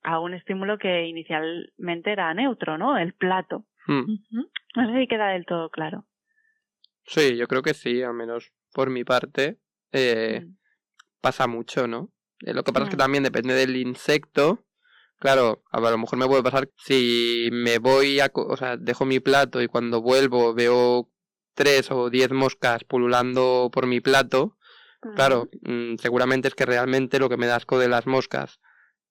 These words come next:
Speaker 2: que es que están en contacto con los excrementos, sus
Speaker 1: Ujú.
Speaker 2: patitas, pues están pasándoles excremento a la comida. Entonces,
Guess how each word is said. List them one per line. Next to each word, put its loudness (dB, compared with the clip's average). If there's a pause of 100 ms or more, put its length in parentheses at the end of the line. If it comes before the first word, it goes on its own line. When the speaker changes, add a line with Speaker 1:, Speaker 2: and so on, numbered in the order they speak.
(240)
Speaker 2:
que 2
es 0
que -10
están -6
en -4
contacto -2
con 0
los -2
excrementos, -2
sus -6
Speaker 1:
Ujú. -18
Speaker 2:
patitas, -2 (500)
pues 4
están -4
pasándoles 0
excremento -2
a 2
la 2
comida. 2
Entonces, -2